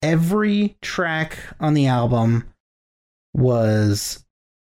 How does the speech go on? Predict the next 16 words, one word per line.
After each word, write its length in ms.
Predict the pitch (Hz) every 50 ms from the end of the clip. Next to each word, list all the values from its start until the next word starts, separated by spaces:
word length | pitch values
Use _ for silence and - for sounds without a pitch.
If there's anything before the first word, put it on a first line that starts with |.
| _ _ _ _ _ _
two 240 | - - - 202 208
minutes 340 | 202 196 180 180 165 - -
and 120 | 143 135
forty 280 | - 156 165 165 160 156
seconds 460 | - - 147 135 135 139 135 131 131 -
or 200 | - 147 131 127
less, 420 | 123 123 117 113 113 110 - -
with 140 | 113 110 -
the 100 | 117 113
exception 420 | 107 - - 123 117 - - 127
of 100 | 113 110
one, 480 | 113 110 110 110 101 98 104 104 - - -
which 200 | 117 113 - -
was 120 | 107 -
three 220 | - 135 139 139
fifty-seven. 800 | 131 147 139 131 135 123 - - - 110 104 98 - - - -